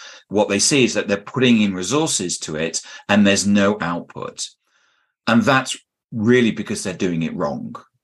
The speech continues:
They're measuring the wrong things. They're doing the wrong thing. And so what we're, we have to change that. But the only way that you're gonna get change in an organization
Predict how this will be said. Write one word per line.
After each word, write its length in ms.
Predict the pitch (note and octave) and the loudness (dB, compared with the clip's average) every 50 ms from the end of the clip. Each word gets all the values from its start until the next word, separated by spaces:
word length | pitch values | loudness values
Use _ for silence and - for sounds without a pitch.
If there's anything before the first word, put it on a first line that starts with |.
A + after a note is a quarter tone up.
| _ _ _ _ _ - _ - | _ _ _ _ _ -20 _ -2
They're 160 | - G2+ G2 | 0 2 2
measuring 360 | G2+ G2+ F#2+ - G2 F2+ F2 | 2 2 0 0 -2 -4 -6
the 80 | F2 E2+ | -6 -6
wrong 220 | E2 E2 D#2+ E2 | -6 -6 -6 -6
things. 540 | D#2 - - C#3 C#3 C3+ C3+ C#3 C3+ B2 - | -4 0 2 2 4 4 4 4 2 2 0
They're 100 | - - | -2 -4
doing 320 | F2 - G2 F#2 F2+ F2 | -2 0 0 0 0 0
the 80 | E2+ E2+ | -2 -2
wrong 220 | E2+ E2+ E2 E2 | -2 -2 -2 -2
thing. 480 | E2 - B2 B2 A#2+ A#2+ A#2+ A#2 A#2 - - - - - | -2 0 2 4 6 6 4 2 0 -6 -18 -20 -10 -4
And 220 | - A2 A2 G#2+ | 0 2 2 2
so 240 | - - - A#2+ G#2+ | 2 2 2 2 4
what 220 | G#2+ A2+ B2 A#2+ G#2+ | 4 4 4 4 4
we're, 320 | G#2 G#2 G2+ G2+ G2+ - - - | 4 2 2 0 -2 -6 -8 -6
we 180 | F#2+ G2+ G#2 | -2 -2 -2
have 220 | G2+ G2+ A2 A#2 - | -2 -2 -6 -6 -6
to 100 | - G#2 | -6 -6
change 380 | - - G#2 F#2 F#2 F2+ - | -4 -2 -2 -2 -2 -4 -2
that. 320 | - A2+ G2 F2 - - - | -2 -2 -2 -4 -4 -6 -4
But 100 | G2+ F#2+ | -2 0
the 160 | G#2 A2+ B2+ | 2 4 4
only 140 | C3+ C#3+ D3+ | 4 2 2
way 180 | C#3+ C3+ C3 | 2 2 2
that 120 | A#2+ A2+ F#2+ | 2 0 0
you're 120 | G2+ G2 | -2 -2
gonna 140 | G2+ F#2+ F#2 | -4 -4 -6
get 180 | E2 F#2 D#2+ | -6 -8 -8
change 380 | - - - G#2 G#2 G#2 G2+ F#2 | -6 -4 -2 0 0 0 0 -2
in 40 | F2 | -4
an 120 | E2+ F2 | -4 -4
organization 840 | F2 F2 E2 F2 E2 E2 E2 E2 - A#2+ B2+ C3+ - - E2+ D#2 | -4 -6 -6 -4 -4 -4 -4 -4 -4 -4 -4 -4 -4 -4 -6 -6